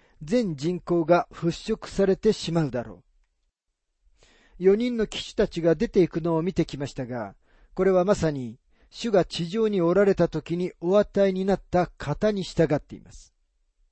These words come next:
マタイの福音書二十四章の五節から八節のオリーブ山の説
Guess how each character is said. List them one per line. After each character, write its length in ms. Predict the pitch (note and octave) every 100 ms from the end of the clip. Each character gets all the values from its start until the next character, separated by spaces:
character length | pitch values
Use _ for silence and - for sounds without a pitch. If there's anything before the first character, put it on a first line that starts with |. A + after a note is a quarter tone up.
| _ _ _ _ _ _ _ _ _ - - - _ _
マ 120 | F#3+
タ 140 | F#3 E3+
イ 40 |
の 80 | D#3
福 160 | - F3
音 80 |
書 140 | D#3+ E3+
二 160 | G3+
十 180 | D#3+ F3
四 160 | F#3 G3
章 180 | - D#3+
の 120 | E3
五 120 | F#3
節 220 | - E3
か 120 | -
ら 80 | D#3
八 180 | C#3 D#3+
節 260 | D3+ - C3+
の 260 | B2 G2+ _ _ -
オ 140 | D#3
リ 160 | F#3+ B3
ー 40 |
ブ 100 | A3
山 220 | G3+ E3+ E3
の 140 | D#3+
説 240 | - A3